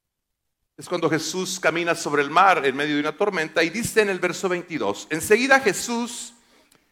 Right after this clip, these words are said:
hizo a sus discípulos entrar en la barca e ir delante de él a la otra ribera, entre tanto que él despedía a la multitud". Ok,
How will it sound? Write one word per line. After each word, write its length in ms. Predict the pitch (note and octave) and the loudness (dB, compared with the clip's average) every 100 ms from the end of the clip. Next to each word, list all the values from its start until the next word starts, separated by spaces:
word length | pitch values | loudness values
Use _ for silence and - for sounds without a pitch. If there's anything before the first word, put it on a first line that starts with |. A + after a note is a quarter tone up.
| _ _ - | _ _ 0
hizo 200 | C4 D#4 | 2 2
a 40 | |
sus 200 | D4+ G#3+ | 2 -2
discípulos 600 | G3 G#3+ A3 A3+ G#3 - | -4 -4 -4 4 4 4
entrar 340 | F#3 F#3+ F3+ | 0 4 4
en 100 | F3+ | 6
la 100 | E3+ | 6
barca 640 | D3+ D3 D3 C#3+ C#3+ C#3+ - _ _ _ _ | 8 6 6 0 -2 -2 -18 _ _ _ _
e 80 | F3 | 2
ir 220 | A3+ C#4+ | 2 4
delante 480 | G#3 E3+ F3 F3 F3 | 4 6 6 4 2
de 180 | D3 D#3+ | 6 4
él 100 | E3 | 6
a 60 | D3 | 6
la 160 | C3+ | 8
otra 300 | C3 C3 C#3 | 6 4 -2
ribera, 520 | C#3 D3 F3+ E3+ G2 - _ _ | -2 -2 0 0 -2 -10 _ _
entre 320 | C3 C3 B2 | -6 -4 -4
tanto 480 | B2+ C#3+ D3 C#3 - | 2 2 2 -2 0
que 260 | B2+ D#3 | 2 6
él 240 | C4 C#4 - - _ _ | 4 2 -8 -20 _ _
despedía 840 | C3 B2+ - C#3 C#3 D3 C#3 C#3+ - | -6 -6 0 0 2 4 4 4 2
a 80 | B2 | 4
la 120 | A#2+ | 4
multitud". 580 | A#2 A2 A#2 G#2 G2 F2+ _ _ _ _ _ _ - | 0 -4 -8 -8 -10 -12 _ _ _ _ _ _ -18
Ok, 200 | C#3 | -4